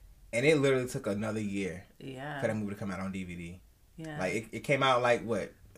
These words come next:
Speaker 1: Like, either Thanksgiving time, or, like, either end of November or, like, beginning of, like, December. And it literally didn't come out on D V D until the following year.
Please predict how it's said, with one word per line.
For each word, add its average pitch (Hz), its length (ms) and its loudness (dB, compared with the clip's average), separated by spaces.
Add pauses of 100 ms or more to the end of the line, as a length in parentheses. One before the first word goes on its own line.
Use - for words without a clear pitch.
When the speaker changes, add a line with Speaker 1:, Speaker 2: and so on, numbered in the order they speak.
Speaker 1:
Like, 92 220 -6
either 104 300 -4 (440)
Thanksgiving 156 480 2
time, 160 360 6
or, 185 60 12
like, 160 200 10
either 160 420 6
end 208 200 8
of 202 120 8
November 202 500 10
or, 151 200 12
like, 120 160 8
beginning 147 280 4
of, 143 160 2
like, 123 240 4
December. 98 560 0 (380)
And 117 160 0
it 147 160 8
literally 147 220 6
didn't 127 140 -2
come 135 100 0
out 113 180 4
on 113 100 0
D 117 160 -2
V 113 120 -2
D 107 160 0
until 101 220 -4
the 98 100 -10
following 92 440 -4
year. 78 200 -8